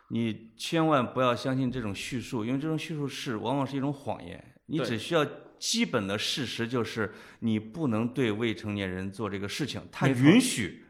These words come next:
Speaker 1: 也不行。
Speaker 2: 没错。
Speaker 1: 对吧？
Speaker 2: 嗯。
Speaker 1: 即使这个女孩在讲我如何的依恋他，我如何的喜欢他，那也不可以，这是一个铁律，是一个底线。因为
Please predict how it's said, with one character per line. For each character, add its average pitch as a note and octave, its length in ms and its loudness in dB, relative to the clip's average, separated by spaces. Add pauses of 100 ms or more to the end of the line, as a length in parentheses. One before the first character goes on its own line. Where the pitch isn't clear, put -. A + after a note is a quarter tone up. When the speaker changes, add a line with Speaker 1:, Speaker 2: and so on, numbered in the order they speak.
(160)
Speaker 1:
也 G#2+ 220 0
不 F#2 140 -4
行。 G2 180 -6 (200)
Speaker 2:
没 C3 160 0
错。 - 340 -4
Speaker 1:
对 C#3 100 2
吧？ B2 260 8
Speaker 2:
嗯。 A2+ 180 -2 (260)
Speaker 1:
即 E3 180 -2
使 A#2+ 300 0
这 G#3+ 160 -2
个 F#3 80 6
女 B2+ 220 6
孩 A2 240 2
在 B2+ 640 -2
讲 F#2+ 400 -2
我 G#2 160 0
如 A2+ 180 -2
何 C3 140 -6
的 A2+ 100 -2
依 B2+ 180 -2
恋 B2 240 2
他， F#2+ 280 -2
我 G2 220 -2
如 G#2+ 200 -4
何 A#2 200 -4
的 A#2 100 0
喜 G2+ 240 -6
欢 F2+ 200 -8
他， G#2+ 240 -2 (440)
那 E3+ 180 4
也 G#2+ 240 4
不 - 180 -6
可 A2 300 -2
以， F2 240 -2
这 C#3+ 100 -8
是 C3+ 160 -4
一 C3+ 60 -2
个 D3 80 -4
铁 - 440 -8
律， A2 220 -4
是 B2 160 -10
一 A#2 40 -4
个 C3+ 80 -4
底 A#2+ 320 -10
线。 - 500 -4
因 C#3 120 -2
为 F3+ 240 2